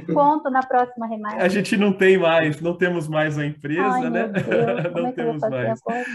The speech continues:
Speaker 2: Mas, mas realmente, a gente conhece Mães que Oram já de, de um tempo,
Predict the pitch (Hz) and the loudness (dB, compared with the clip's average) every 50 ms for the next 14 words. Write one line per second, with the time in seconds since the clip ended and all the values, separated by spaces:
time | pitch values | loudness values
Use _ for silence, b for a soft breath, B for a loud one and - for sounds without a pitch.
0 | 196 180 - 139 143 151 165 156 156 - - 147 147 147 156 151 151 175 165 175 | -6 -4 -2 0 2 2 2 2 0 -2 -2 0 2 2 2 2 2 2 2 2
1 | 180 165 160 170 190 190 - 170 143 143 151 151 - - - 143 147 160 165 - | 2 4 2 2 0 0 0 -2 -2 -2 -4 -6 -8 -8 -6 -4 -2 -2 -4 -4
2 | 165 156 151 156 151 151 - - 147 139 147 160 165 185 180 165 160 165 160 170 | -6 -4 -4 -4 -4 -6 -6 -6 -4 -2 -2 -2 -2 -2 -4 -4 -2 -2 -4 -4
3 | 170 175 196 202 185 170 147 170 170 175 156 - 165 175 180 175 202 196 190 180 | -4 -6 -8 -8 -8 -8 -10 -8 -8 -8 -4 -2 -2 -2 -2 -2 0 0 0 0
4 | 160 156 | 0 -2